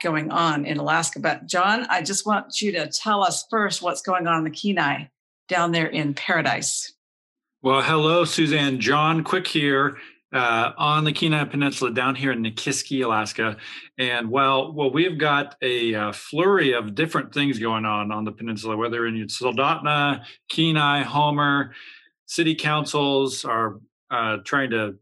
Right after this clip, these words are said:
Speaker 2: do new things, whether it's new plastic bag ordinances or mandates. They're just in a fury trying to add more stuff to,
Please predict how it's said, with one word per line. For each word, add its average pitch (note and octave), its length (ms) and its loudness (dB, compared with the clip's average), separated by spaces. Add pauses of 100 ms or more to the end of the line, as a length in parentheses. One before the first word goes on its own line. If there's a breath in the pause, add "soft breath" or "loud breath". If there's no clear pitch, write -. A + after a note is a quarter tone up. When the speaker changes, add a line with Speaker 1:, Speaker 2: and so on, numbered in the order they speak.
(140)
Speaker 2:
do C#3 260 0
new D#3+ 180 2
things, D#3+ 440 0
whether B2+ 240 0
it's A#2+ 240 -4
new A#2+ 440 0 (440 soft breath)
plastic C3+ 400 0
bag C#3 320 2
ordinances A#2 920 0
or F#2+ 280 -6
mandates. B2+ 840 -2
They're C#3 260 0
just A2 560 -4
in D3 140 -2
a D#3 60 -2
fury D3+ 480 2
trying C3 320 -2
to A2+ 340 -2 (100)
add C#3 220 -2
more C#3 260 0
stuff C#3 420 0
to, A2 440 -2